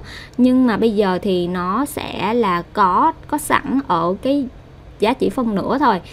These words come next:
Cho cái tháng này, chỉ có tháng này thì nó sẽ có giá phân nửa thôi. Thì there are only thì nó chỉ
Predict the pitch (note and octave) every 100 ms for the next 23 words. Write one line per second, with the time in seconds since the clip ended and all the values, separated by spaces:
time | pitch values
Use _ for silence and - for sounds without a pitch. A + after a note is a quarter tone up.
0 | - - G3+ G3 B3 A#3+ C#4 A3+ E3 -
1 | F#3+ B3 C4 C4 A3+ E3+ D#3 E3 F3+ G3+
2 | - - G#3 A3+ C4+ G3 F#3 - A#3+ A3
3 | E3 - - - - - A#3+ G#3+ G3+ B3
4 | A#3+ - A#3 B3 C#4+ C4 A3 G3 G3+ G3
5 | A3+ - C3+ A2+